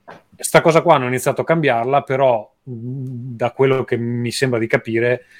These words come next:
cioè, alcune persone che sono responsabili di queste disfunzioni sono ancora lì, insomma, in definitiva, perché tra l'altro penso che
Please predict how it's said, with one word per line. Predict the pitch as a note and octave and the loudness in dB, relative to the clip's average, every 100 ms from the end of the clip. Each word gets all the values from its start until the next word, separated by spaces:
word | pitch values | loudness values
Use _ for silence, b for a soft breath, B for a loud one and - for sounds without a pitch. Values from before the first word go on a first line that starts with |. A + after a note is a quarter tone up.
| B B - | B B -8
cioè, | - B2 | 0 0
alcune | A2 A2+ C#3 D3 B2+ | 0 -4 0 2 2
persone | B2+ A2+ C#3+ A#2+ | 0 -2 -2 -2
che | |
sono | A#2+ B2 | -4 -2
responsabili | A#2 - B2 - B2+ B2+ A2+ G#2+ | -4 -4 -4 0 2 2 -4 -4
di | B2 | -6
queste | - C3 B2 - A2+ A2 G#2+ G#2+ G#2 G2+ G2+ G2+ - _ A2 | 0 0 0 -4 -4 -4 -4 -6 -8 -12 -14 -18 -20 _ _
disfunzioni | B2 - D#3 D3+ - C3 B2 B2+ C3+ | -8 -2 0 2 2 2 2 0 -2
sono | - A#2 | -2 -4
ancora | A2+ A#2+ A2+ | -2 -2 -2
lì, | G#2 G#2+ | -2 -6
insomma, | G#2 G2+ F#2+ F#2+ | -10 -14 -18 -18
in | A2+ | -4
definitiva, | A#2 B2 A#2+ A#2 A2 | -2 -2 -2 0 0
perché | A#2 A#2+ C3+ | 0 0 0
tra | A2 | 2
l'altro | A2+ C3+ C3 | 0 0 -2
penso | B2 A#2+ | -2 -2
che | A2+ G2+ | -4 -6